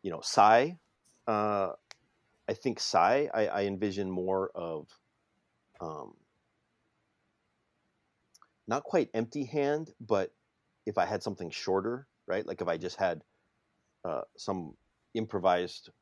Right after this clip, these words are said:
if I got in a situation I had to have an improvised weapon, I'm used to having something in my hand. I've trained myself to be using a tool.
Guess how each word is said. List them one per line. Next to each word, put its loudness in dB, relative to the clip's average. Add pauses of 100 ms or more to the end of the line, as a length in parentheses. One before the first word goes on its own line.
if -6
I 0
got 0
in -12
a -12
situation -8
I -10
had -10
to -8
have -8
an -10
improvised -8
weapon, -10 (760)
I'm -6
used 0
to 0
having -2
something -8
in -8
my -8
hand. -10
I've -8
trained -4
myself -8 (120)
to -10 (340)
be -8
using -8
a -8
tool. -12